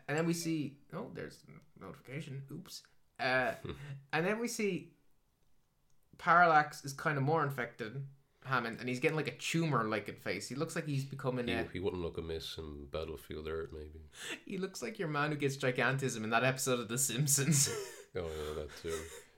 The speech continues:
Speaker 2: Yeah, his performance just degenerates into howling and screaming as the film goes on.
Speaker 1: Oh, yeah, he becomes, like, a werewolf or some shit. Just
Speaker 2: Yeah.
Speaker 1: like, "Ah!" Uh,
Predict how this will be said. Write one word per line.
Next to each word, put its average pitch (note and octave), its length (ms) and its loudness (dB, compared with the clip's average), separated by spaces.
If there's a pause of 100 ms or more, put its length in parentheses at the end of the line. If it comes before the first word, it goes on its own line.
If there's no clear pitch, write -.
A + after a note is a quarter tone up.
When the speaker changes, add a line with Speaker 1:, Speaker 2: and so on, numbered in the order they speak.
Speaker 2:
Yeah, G2 100 2
his G#2+ 180 0
performance E2+ 640 -4
just - 380 -10
degenerates D#2+ 800 -4
into D#2 260 -6
howling D#2 380 -4
and C#2+ 120 -6
screaming D#2 460 -6
as C#2+ 80 -12
the D2 100 -6
film D#2 300 -6
goes D2+ 240 -8
on. D#2 80 -4
Speaker 1:
Oh, A2 220 0
yeah, A#2+ 220 2
he A#2+ 60 2
becomes, C#3+ 280 -2
like, A#2+ 100 0
a G2+ 80 2
werewolf G#2+ 560 0
or G#2+ 60 -2
some A2 200 -2
shit. A#2+ 380 -2 (320)
Just - 160 -4
Speaker 2:
Yeah. - 60 2
Speaker 1:
like, A#3 160 0
"Ah!" G#3+ 920 8 (800)
Uh, C3 300 8